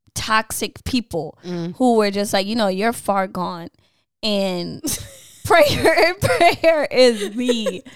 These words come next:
Speaker 1: only cure.
Speaker 2: Their only remedy <laughs> for them.
Speaker 1: Prayer and me dipping <laughs> and me being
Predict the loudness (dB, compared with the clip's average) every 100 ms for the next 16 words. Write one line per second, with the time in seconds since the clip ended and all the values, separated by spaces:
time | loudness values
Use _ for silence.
0 | -20 -20 -20 0 2 2 -2 -8 -10 -14
1 | -18 -18 -20 _ _ _ _ _ _ -14
2 | -8 -6 -6 -8 -12 -10 -8 -8 -8 -8
3 | -10 -12 -8 -8 -10 -18 -12 -8 -8 -8
4 | -10 -4 2 4 4 2 -2 -2 -6 -8
5 | -2 0 2 0 -2 -4 -6 -6 -10 -14
6 | -14 -12 -8 0 0 0 -6 -12 -12 -8
7 | -8 -10 -12 0 4 4 2 0 0 0